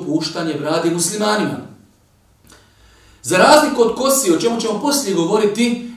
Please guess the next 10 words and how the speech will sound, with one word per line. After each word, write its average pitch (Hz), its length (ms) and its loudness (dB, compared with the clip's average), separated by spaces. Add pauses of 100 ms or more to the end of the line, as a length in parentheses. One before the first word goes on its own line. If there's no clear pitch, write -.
nema 254 280 -2
ni 220 160 0
jedan 269 240 0
hadis 214 360 -2
da - 60 -4
je - 100 -2
poslanik 214 320 -6
rekao: 220 200 -4
„Puštajte 233 540 -4
kosu.” - 360 -4